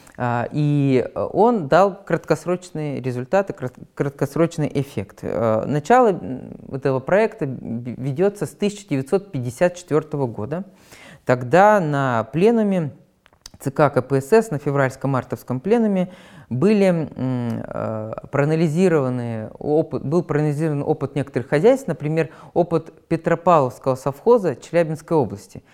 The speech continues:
который ещё до решения партии и правительства своим решением осваивал целинные залежные земли на своей территории. Там были, конечно, небольшие объёмы, но тем не менее они распахивали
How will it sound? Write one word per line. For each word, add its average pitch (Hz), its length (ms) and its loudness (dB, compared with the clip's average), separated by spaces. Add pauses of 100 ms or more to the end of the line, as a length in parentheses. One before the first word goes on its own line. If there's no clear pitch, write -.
(160)
который 180 460 2
ещё 175 220 0
до 180 140 4
решения 185 440 2
партии 156 320 -2
и 143 40 -6
правительства 175 640 -2
своим 156 480 2
решением 104 520 -6 (180)
осваивал 180 600 4
целинные 156 500 -2
залежные 135 460 -2
земли 175 280 0
на 131 80 -4
своей 135 220 -2
территории. 131 560 -6 (300)
Там 190 200 4
были, 180 160 4
конечно, 165 340 -2
небольшие 147 440 0
объёмы, 214 340 2
но 196 120 4
тем 262 180 4
не 214 60 4
менее 196 280 2
они 185 340 2
распахивали 190 920 0